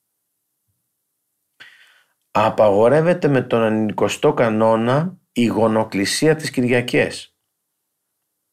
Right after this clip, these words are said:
«Όποιος γονατίζει την Κυριακή», λέει ο κανόνας, ε, φανερώνει άγνοια της διδασκαλίας της Εκκλησίας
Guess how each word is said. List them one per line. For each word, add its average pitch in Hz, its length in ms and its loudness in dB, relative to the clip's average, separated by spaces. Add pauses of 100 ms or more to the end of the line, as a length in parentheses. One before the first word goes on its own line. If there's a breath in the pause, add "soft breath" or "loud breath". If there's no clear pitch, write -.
(2000 loud breath)
«Όποιος 110 420 -2
γονατίζει 101 560 -2
την 80 140 -8
Κυριακή», 85 880 -2
λέει 98 200 -2
ο 87 100 -2
κανόνας, 131 960 -2 (1700)
ε, - 160 -10
φανερώνει 117 640 0
άγνοια 151 500 0
της - 480 -8
διδασκαλίας 98 920 -2
της - 120 -14
Εκκλησίας 80 840 -6